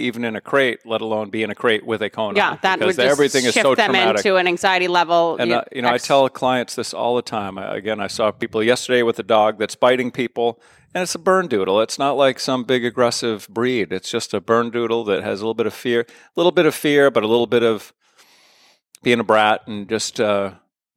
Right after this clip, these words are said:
Speaker 1: being pushy and "Don't touch me," or "I don't know who you are, I'm just gonna bite your leg."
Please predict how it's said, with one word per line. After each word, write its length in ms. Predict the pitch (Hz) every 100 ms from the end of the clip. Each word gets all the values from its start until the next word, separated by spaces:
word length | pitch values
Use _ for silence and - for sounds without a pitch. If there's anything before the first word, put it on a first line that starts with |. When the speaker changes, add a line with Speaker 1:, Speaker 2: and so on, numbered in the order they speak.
| _ _
Speaker 1:
being 240 | 113 120 113
pushy 400 | - 113 120 107
and 100 | 107
"Don't 200 | 113 107
touch 280 | 117 - -
me," 160 | 107
or 120 | 101 98
"I 60 |
don't 140 | 104 107
know 100 | 104
who 80 | 104
you 180 | 101 95
are, 200 | 92 98
I'm 140 | 95
just 200 | 98 -
gonna 160 | 110 98
bite 200 | 101 95
your 120 | 98
leg." 300 | 95 95 92